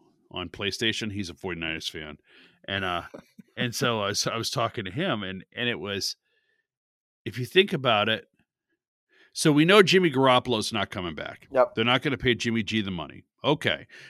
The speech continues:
Speaker 1: And Jimmy G is exactly what Anthony said. He's injury prone. He gets hurt a lot. But when he's on the field, he's fucking awesome. So,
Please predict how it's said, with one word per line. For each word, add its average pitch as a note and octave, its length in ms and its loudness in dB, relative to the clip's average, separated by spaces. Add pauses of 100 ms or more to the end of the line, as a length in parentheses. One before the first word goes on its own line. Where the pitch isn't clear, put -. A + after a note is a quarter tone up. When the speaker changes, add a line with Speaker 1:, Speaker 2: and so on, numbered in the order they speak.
(120)
Speaker 1:
And C3+ 120 -2
Jimmy F3+ 280 2
G C#3 300 0
is A2 280 -8
exactly A#2+ 480 0
what A#2 160 0
Anthony G#2+ 380 -4
said. E2 260 -6
He's F#2 220 -12
injury F2 320 -8
prone. E2+ 240 -10
He E2 80 -10
gets E2 160 -10
hurt E2 160 -8
a D#2+ 40 -10
lot. - 280 -14 (500)
But F3 240 8
when A#2 140 4
he's A2+ 120 6
on B2 140 6
the G#2+ 60 0
field, G2+ 280 0
he's F2 120 -4
fucking - 360 4
awesome. - 360 -8 (760)
So, B2+ 500 4